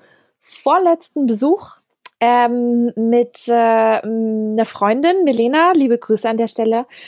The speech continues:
Ähm, wir haben wirklich an einem Tag, also ohne Scheiß, ähm, drei Fastpässe von zwei verschiedenen Castmember geschenkt bekommen und eine wirklich ganz krasse Interaktion gehabt,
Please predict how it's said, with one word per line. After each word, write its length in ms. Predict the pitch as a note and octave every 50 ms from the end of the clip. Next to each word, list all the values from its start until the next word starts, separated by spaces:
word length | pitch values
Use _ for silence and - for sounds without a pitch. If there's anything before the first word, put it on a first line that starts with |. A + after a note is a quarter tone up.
| - - - _ _ _ -
Ähm, 360 | A#3 A3 A3 A3 A3 A3 G#3
wir 140 | A#3 A#3+ A3+
haben 220 | A#3+ B3 B3+ A3+
wirklich 320 | A#3 A#3+ A#3+ B3+ B3 - A3
an 100 | G#3+ - -
einem 340 | G#3+ G#3+ A3+ B3+ C4 C4
Tag, 460 | - A#3 A3+ A3 A3+ A#3+ C#4+ C#4+ - - - _ _ _ _ _ _
also 260 | G#3 G3+ G3+ G3 - - _ _ _ _ _ _ -
ohne 240 | - A3 D4 G4+
Scheiß, 680 | G#4 - - C4 C4 C#4 D#4 F4+ F4 - - - - - _ _ _ -
ähm, 500 | A3+ A#3 A#3 A#3+ A#3+ A#3 A#3+ B3 B3+ A#3+ _ _ _ _ _ _ -
drei 480 | A3 G#3 G3 G3+ A3 B3 D#4 F4+ G4 F#4
Fastpässe 1160 | - - - - C4+ C4+ C#4+ - - - - - G#3+ G3+ - - G3+ F#3+ F#3 F#3 F#3+ A3 - _ _ _ - -
von 160 | G#3 G3+ G3+
zwei 260 | - - G#3+ A#3 D4
verschiedenen 760 | - E4 D4 - - - C4+ C4+ B3 C4 B3+ B3+ C4 C4 C4 - - - - - -
Castmember 760 | - B3 B3+ B3 - - A#3 G#3+ G#3 G3+ G3+ G3 G3 G3+ - -
geschenkt 440 | - - - - G#3+ G#3+ G#3+ -
bekommen 540 | - G#3 G3+ - G3+ F#3+ F#3+ F3+ F#3 F#3 F#3+ - - - - - - - _
und 160 | - G#3 G3
eine 380 | - G#3 G#3+ G#3+ G#3+ G#3+ G#3 -
wirklich 400 | G#3+ G#3 B3 B3 - B3 A3+ - - _ -
ganz 340 | A#4+ C4+ D#4+ F4+ F#4 - -
krasse 340 | - - C4+ C4+ - - B3+
Interaktion 680 | A#3+ B3 - B3+ A#3+ A#3+ - - - B3+ B3 B3 C4 B3+
gehabt, 460 | A3+ A3 G#3+ A3+ A#3+ B3 _ -